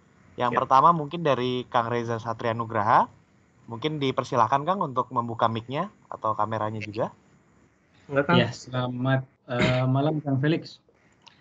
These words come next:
Speaker 2: Malam, Kang.
Speaker 3: Kelihatan ya? Nah.
Speaker 2: Iya,
Speaker 3: Ya,
Speaker 2: puntennya
Speaker 3: eh.
Speaker 2: ini saya videonya nggak bisa juga nih.
Speaker 3: <laughs> Nggak apa-apa, Kang. Nah, terima kasih atas pemaparan. Ya, maaf saya telat karena tadi salah waktunya, salah saya tadi.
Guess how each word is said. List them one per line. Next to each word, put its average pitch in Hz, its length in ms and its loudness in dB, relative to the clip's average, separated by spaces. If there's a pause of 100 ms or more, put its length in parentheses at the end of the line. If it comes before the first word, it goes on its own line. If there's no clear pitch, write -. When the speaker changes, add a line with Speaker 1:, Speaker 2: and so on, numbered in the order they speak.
(160)
Speaker 2:
Malam, 165 260 6
Kang. 170 160 6 (920)
Speaker 3:
Kelihatan 120 320 0
ya? 95 60 -2 (260)
Nah. - 120 -16 (840)
Speaker 2:
Iya, 127 200 2 (100)
Speaker 3:
Ya, 117 80 -2 (100)
Speaker 2:
puntennya 175 320 4
Speaker 3:
eh. 180 60 2
Speaker 2:
ini 196 80 8
saya 190 260 4
videonya 147 320 4
nggak 139 160 4
bisa 131 160 0
juga 147 240 2
nih. 196 80 2 (560)
Speaker 3:
<laughs> 123 560 -2
Nggak 123 80 -14
apa-apa, 127 220 -2 (100)
Kang. 98 80 -8 (720)
Nah, 120 160 -2
terima 143 240 4
kasih 147 240 4
atas 143 240 -2
pemaparan. 127 560 0
Ya, 131 80 0
maaf 127 240 -2
saya 127 160 -2
telat 113 320 -4
karena 107 160 -6
tadi 113 320 -4
salah 107 240 -4
waktunya, 120 400 2
salah 123 320 0
saya 107 160 -4
tadi. 101 240 -12